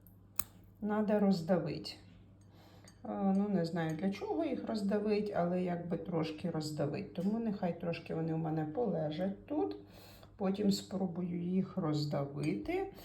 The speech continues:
і будемо сіяти чи саджати в ґрунт.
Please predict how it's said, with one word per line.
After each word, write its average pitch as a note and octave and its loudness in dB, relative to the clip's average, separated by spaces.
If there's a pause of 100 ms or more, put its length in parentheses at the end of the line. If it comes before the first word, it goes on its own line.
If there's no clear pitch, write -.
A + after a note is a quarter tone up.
(320)
і E4+ 0 (300)
будемо E4+ 4 (300)
сіяти D4+ 2
чи F#3+ 0
саджати C#4 2 (220)
в C4 -2
ґрунт. D#4 2